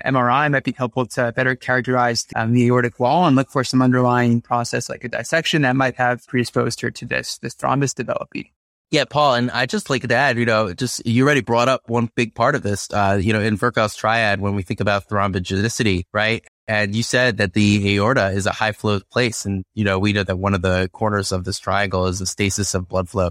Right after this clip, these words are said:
Speaker 2: and we don't expect stasis here. Obviously, the other two parts are endothelial injury, which we, sounds like we may be investigating. And then also, obviously, we're gonna be looking for hypercoagulable states. But definitely,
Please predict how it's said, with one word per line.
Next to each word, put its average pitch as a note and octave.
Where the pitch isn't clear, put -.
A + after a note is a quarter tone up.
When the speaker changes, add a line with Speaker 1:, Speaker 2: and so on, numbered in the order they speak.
Speaker 2:
and F#2+
we G2+
don't F#2
expect G#2+
stasis G2+
here. F#2+
Obviously, A2+
the G#2
other A2+
two -
parts G2+
are F#2+
endothelial A2
injury, G#2
which G2+
we, F#2+
sounds G2+
like G2
we G2
may G2
be F#2
investigating. G2
And G2+
then G#2
also, G2+
obviously, F#2
we're F#2
gonna F2+
be F#2+
looking G2
for F#2+
hypercoagulable F#2+
states. -
But G2
definitely, G#2